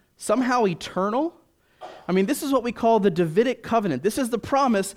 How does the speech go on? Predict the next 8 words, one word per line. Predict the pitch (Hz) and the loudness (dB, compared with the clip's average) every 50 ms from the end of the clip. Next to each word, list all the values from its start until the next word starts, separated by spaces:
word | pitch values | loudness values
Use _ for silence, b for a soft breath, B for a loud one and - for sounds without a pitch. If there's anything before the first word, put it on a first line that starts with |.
| B B B B _ | B B B B _
that | 208 202 196 196 - - b b b b b b b b _ _ | 4 4 4 4 0 -6 b b b b b b b b _ _
Jewish | - 190 233 247 262 262 - - - - - - | -2 0 0 2 2 0 0 -2 -6 -12 -14 -14
rabbis | 139 156 190 214 226 254 226 208 185 165 160 165 165 | -6 -2 0 2 2 2 2 2 2 2 2 2 0
for | - - 202 | -2 -2 -2
centuries | 190 - - 240 254 262 - - 185 165 156 160 156 | -2 0 0 0 0 0 0 -2 0 0 0 0 0
and | - 185 180 175 - | -2 -2 -2 -2 -4
Christian | - - 247 254 - - 233 214 | -4 -2 -2 -2 -2 -4 -4 -6
commentators | 196 - 233 233 240 240 233 - - 202 185 170 165 165 165 | -4 -2 0 0 0 0 -2 0 0 0 0 0 0 -2 -4